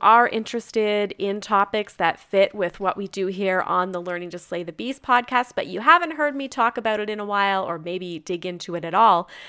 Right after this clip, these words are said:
please let me know what you're interested in. I'm always looking to hear from listeners. I've had such great input over the past, so definitely you can email me at real life project co, C O at gmail dot com,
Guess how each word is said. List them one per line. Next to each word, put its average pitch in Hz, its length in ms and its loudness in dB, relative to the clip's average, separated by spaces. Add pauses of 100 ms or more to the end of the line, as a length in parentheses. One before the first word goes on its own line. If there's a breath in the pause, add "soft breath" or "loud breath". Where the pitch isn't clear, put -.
(160 loud breath)
please 330 380 -2
let - 120 0
me 185 140 -6
know 175 140 -2
what 170 180 -2
you're 165 140 -6
interested 170 580 -8
in. 170 320 -4 (260 loud breath)
I'm 294 160 4
always 311 360 2
looking 214 420 -6
to 185 320 -6
hear 208 300 -2
from 277 200 0
listeners. 233 680 -2
I've 175 200 -2
had 180 220 0
such - 260 -6
great 208 180 -2
input 196 280 -2
over 185 200 0
the 180 100 -8
past, 170 460 -2
so 180 360 0 (360 loud breath)
definitely 285 600 4
you 196 180 -4
can - 200 -6
email 262 280 0
me 247 340 -4
at 180 260 2
real 294 460 0
life 214 480 0
project 180 580 -2
co, 247 300 0
C - 340 -12
O 208 300 0
at - 180 -2
gmail 170 380 -6
dot 165 260 -4
com, 226 520 2